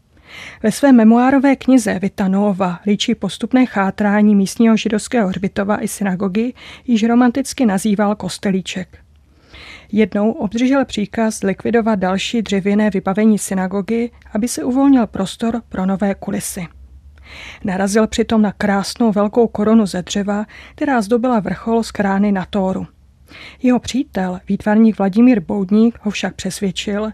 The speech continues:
aby si ji vzal sebou domů, pověsil si ji nad svou postel a že kdykoliv se na ní podívá, takže teprve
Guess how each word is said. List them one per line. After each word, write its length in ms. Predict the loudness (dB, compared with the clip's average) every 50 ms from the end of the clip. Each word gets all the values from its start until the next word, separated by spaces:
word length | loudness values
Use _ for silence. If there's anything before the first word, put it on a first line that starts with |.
| -12 -20 -20 -20 -10 -4 -2
aby 160 | 0 0 0
si 140 | 0 0 0
ji 80 | 0
vzal 260 | 0 0 0 -2 -2
sebou 300 | -2 -2 -2 -2 -2 -2
domů, 460 | -2 -2 0 0 0 0 0 -2 -4 -6 _ _ _ _
pověsil 480 | _ -4 -2 -2 -2 -2 -2 -2 -2 -2
si 200 | -4 -2 -2 0
ji 140 | 2 2 2
nad 160 | 2 0 -2
svou 220 | -4 -6 -8 -8
postel 580 | -8 -10 -12 -12 -12 -8 -6 -6 -4 -4 -6 -8 -10 -14 -20 -20 -18 -8
a 80 | -6 0
že 120 | 0 2
kdykoliv 460 | 2 2 -2 0 0 2 2 2 0
se 140 | 0 0 2
na 80 | 4 4
ní 140 | 2 2
podívá, 640 | -2 -4 -4 -2 -2 -2 -2 -2 -2 0 0 -2 -2 -4 -8 _
takže 280 | _ -8 -8 -6 -6 -6
teprve 420 | -8 -8 -6 -6 -4 -4 -4 -6